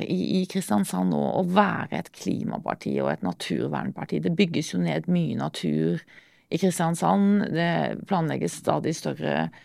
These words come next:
byggefelt og næringsområder som skal utbygges og så videre. Hvordan er klimasaken? Hvordan jobber dere med den på lokalt plan? Det må jo være en utrolig lang motbakke.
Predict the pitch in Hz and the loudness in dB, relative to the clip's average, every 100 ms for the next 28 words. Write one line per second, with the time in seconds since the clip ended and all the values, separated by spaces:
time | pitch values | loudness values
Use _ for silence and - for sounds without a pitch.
0 | _ _ - 170 151 175 170 165 180 175 | _ _ 2 4 4 4 2 2 4 4
1 | 135 151 - 160 - 53 120 165 170 143 | 2 -2 -2 -4 -4 -2 0 0 0 0
2 | 143 165 175 - 175 165 - - - 175 | 0 -2 0 2 4 2 0 -2 0 -2
3 | 165 - 82 190 170 - _ _ _ _ | 0 2 2 0 -2 -10 _ _ _ _
4 | - - 226 240 277 285 - - - 240 | -6 2 8 10 10 8 4 -2 -6 -6
5 | - - 202 147 147 143 143 107 143 - | -2 6 8 8 4 4 2 2 0 2
6 | 151 143 - 175 190 202 214 226 254 175 | 0 0 2 4 6 6 6 8 8 6
7 | 160 151 185 202 170 170 202 202 170 165 | 4 4 6 6 4 4 2 4 2 2
8 | - 165 - - 196 196 - - 180 - | 0 2 4 4 6 4 2 2 0 0
9 | 196 - 233 185 165 139 170 143 - 120 | -2 0 2 2 4 4 4 4 2 2
10 | 151 | 0